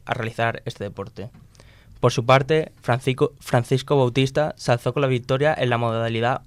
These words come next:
de B C dos. Por equipos, la Comunidad Valenciana fue una de las más laureadas, seguida del País Vasco y Aragón. Esto quiere decir que la Comunidad Valenciana, como en los deportes que antes han hablado mis compañeros, baloncesto, atletismo,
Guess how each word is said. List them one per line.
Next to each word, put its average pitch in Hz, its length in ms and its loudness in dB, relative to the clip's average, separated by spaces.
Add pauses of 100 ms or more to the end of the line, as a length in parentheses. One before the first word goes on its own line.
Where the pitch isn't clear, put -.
(120)
de 123 200 0
B 117 100 -2
C 113 120 -6
dos. 104 340 -6 (640)
Por 117 140 4
equipos, 131 520 0 (240)
la 120 140 4
Comunidad 120 320 4
Valenciana 139 500 2
fue 139 200 0
una 143 140 4
de 143 80 4
las 135 80 4
más 123 180 2
laureadas, 113 600 0
seguida 123 340 2
del 117 140 0
País 123 180 2
Vasco 131 400 0
y 139 80 0
Aragón. 107 380 -2 (500)
Esto 123 280 0
quiere 131 160 2
decir 131 260 0
que 135 80 2
la 120 120 4
Comunidad 117 300 0
Valenciana, 127 560 0
como 113 560 -4
en 120 120 -4
los 113 120 -2
deportes 120 420 -2
que - 120 -8
antes 120 340 -6
han 120 100 -6
hablado 120 280 -4
mis 120 100 -8
compañeros, 117 640 -4 (400)
baloncesto, 113 540 0
atletismo, 131 580 2